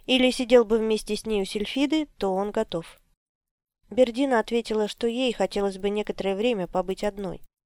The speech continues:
«Почему храм не послал сообщение?»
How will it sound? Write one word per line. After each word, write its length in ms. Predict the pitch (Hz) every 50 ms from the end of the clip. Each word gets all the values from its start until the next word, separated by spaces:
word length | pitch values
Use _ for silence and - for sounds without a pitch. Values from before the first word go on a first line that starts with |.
| _ _ _ _ _ _ _ _ _ _ _ _ _ _ _ _ _ _ _ _ _ -
«Почему 500 | - 269 269 - - 311 302 294 277 226 180
храм 420 | - - 233 220 240 269 262 254
не 100 | 220 196
послал 420 | - 196 202 - - 208 202 202 202
сообщение?» 800 | - - 240 233 - - - - 262 247 214 185 170 160 -